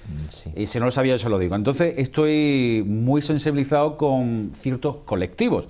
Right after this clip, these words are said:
Speaker 1: Sí.
Speaker 2: Pero no porque me duela el corazón más que otros, sino porque los entiendo. Me refiero a Abad.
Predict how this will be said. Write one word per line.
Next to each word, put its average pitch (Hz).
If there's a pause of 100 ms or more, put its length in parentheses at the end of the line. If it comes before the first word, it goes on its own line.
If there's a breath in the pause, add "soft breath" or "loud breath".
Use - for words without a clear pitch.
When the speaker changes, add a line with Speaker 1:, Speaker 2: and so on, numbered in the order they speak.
Speaker 1:
Sí. 82 (140)
Speaker 2:
Pero 120
no 233
porque 185
me 151
duela 147
el 143
corazón 143
más 165
que 170
otros, 135
sino 123
porque 113
los 98
entiendo. 87 (400 loud breath)
Me 127
refiero 170
a 110
Abad. 104